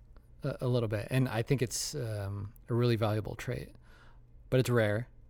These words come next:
and it operates at a certain frequency. So I, I try to keep that in mind as I'm listening to everything Chris is saying. I'm like, "Okay, I can,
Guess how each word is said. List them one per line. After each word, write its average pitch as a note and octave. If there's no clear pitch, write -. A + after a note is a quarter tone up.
and A2
it A2
operates A#2+
at A2
a G#2
certain B2+
frequency. -
So -
I, C#3+
I D3
try F3+
to D3+
keep D3
that C3
in A#2
mind G#2+
as A2
I'm A#2+
listening A#2
to A2+
everything A2
Chris A2
is A2+
saying. A2
I'm G2+
like, G#2
"Okay, A2+
I G#2
can, A2+